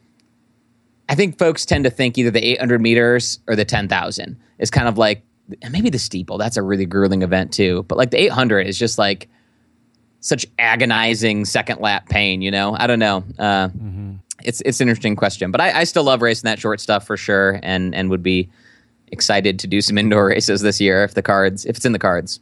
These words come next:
Speaker 1: But
Speaker 2: Yeah, I was gonna ask you about comparing that, the last lap of the mile versus chasing Zach Miller and that J F K, but, well,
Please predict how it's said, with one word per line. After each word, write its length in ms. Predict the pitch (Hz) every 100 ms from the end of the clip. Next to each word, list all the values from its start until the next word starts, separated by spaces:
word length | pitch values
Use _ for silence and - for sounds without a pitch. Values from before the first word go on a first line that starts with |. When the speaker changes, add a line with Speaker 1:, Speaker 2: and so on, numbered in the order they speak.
| -
Speaker 1:
But 200 | - - _ - - _ -
Speaker 2:
Yeah, 240 | 131 123 -
I 80 |
was 180 | 143 135
gonna 180 | 104 160
ask 440 | 135 131 131 - 139
you 200 | 123 113
about 460 | 104 120 113 113 - - _
comparing 600 | - 139 127 139 127 123
that, 420 | 120 117 117 156 117
the 140 | 127
last 400 | 120 127 123 -
lap 340 | 135 127 -
of 200 | 127 110
the 100 | 104
mile 800 | 110 113 117 123 117 117 104 - - -
versus 680 | 131 143 113 117 - 123 107
chasing 480 | - 131 110 131 113
Zach 300 | 117 110 -
Miller 320 | 123 120 120
and 120 | 113
that 200 | 113 110
J 220 | 90 131 110
F 140 | 107 -
K, 320 | 123 110 101
but, 320 | 104 110 -
well, 260 | 127 123